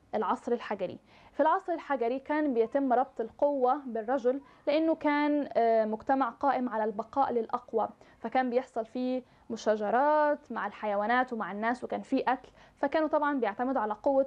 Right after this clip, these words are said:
الرجل الجسمانية في إن هو يحصل على ال-، البيئة أو المكان أو يدافع عن نفسه وعن قبيلته وكل الحاجات دي.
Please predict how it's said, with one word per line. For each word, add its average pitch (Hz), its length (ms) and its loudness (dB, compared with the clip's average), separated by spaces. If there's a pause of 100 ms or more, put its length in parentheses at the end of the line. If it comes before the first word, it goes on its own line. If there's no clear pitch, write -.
الرجل 233 500 0
الجسمانية 226 720 0
في 269 140 -8
إن 214 100 -6
هو 254 260 4
يحصل 269 380 0
على 285 340 2 (140)
ال-، 233 640 0 (760)
البيئة 254 360 2
أو 220 220 2
المكان 220 460 -2
أو 220 160 -2
يدافع 247 320 0
عن 202 180 -10
نفسه 254 300 -4
وعن 247 300 -2 (400)
قبيلته 254 380 0
وكل 247 160 2
الحاجات 226 320 -4
دي. 196 180 -10